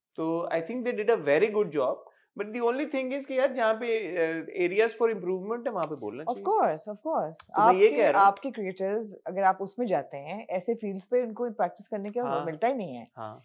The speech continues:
Speaker 2: इतना बड़ा फील्ड ही आपके पास एक
Speaker 1: हाँ।
Speaker 2: नहीं है,
Speaker 1: हाँ।
Speaker 2: ऊपर से हार्ड पिचेस हैं आपकी, ग्रासी आउटफील्ड्स नहीं है, आप, they are not used to
Speaker 1: मैं
Speaker 2: playing
Speaker 1: आपको
Speaker 2: on these
Speaker 1: बताऊं,
Speaker 2: runs।
Speaker 1: मैंने जो, जिस, जब क्रिकेट एक दौर में भाई बड़े देखते थे, तो मुझे actually, I was very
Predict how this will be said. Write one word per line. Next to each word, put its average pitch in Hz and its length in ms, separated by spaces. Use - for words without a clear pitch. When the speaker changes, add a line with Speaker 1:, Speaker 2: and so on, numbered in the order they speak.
Speaker 2:
इतना 233 300
बड़ा 226 220
फील्ड 262 300
ही 302 80
आपके 240 220
पास 196 280
एक 185 140
Speaker 1:
हाँ। - 100
Speaker 2:
नहीं 165 180
है, 143 180
Speaker 1:
हाँ। 123 140
Speaker 2:
ऊपर 202 200
से 240 120
हार्ड 185 280
पिचेस 175 360
हैं 147 100
आपकी, 165 480
ग्रासी 170 320
आउटफील्ड्स 170 520
नहीं 143 220
है, 160 260
आप, 175 200
they 185 160
are 233 100
not 277 120
used 277 240
to - 60
Speaker 1:
मैं - 100
Speaker 2:
playing 170 60
Speaker 1:
आपको 214 140
Speaker 2:
on 208 60
these 196 140
Speaker 1:
बताऊं, 190 120
Speaker 2:
runs। 254 120
Speaker 1:
मैंने 202 240
जो, 190 180
जिस, 156 580
जब 147 180
क्रिकेट 151 500
एक 139 180
दौर 131 200
में 135 180
भाई 120 220
बड़े 120 240
देखते 139 360
थे, 139 160
तो 175 100
मुझे 165 300
actually, 196 680
I 151 160
was 190 220
very 165 200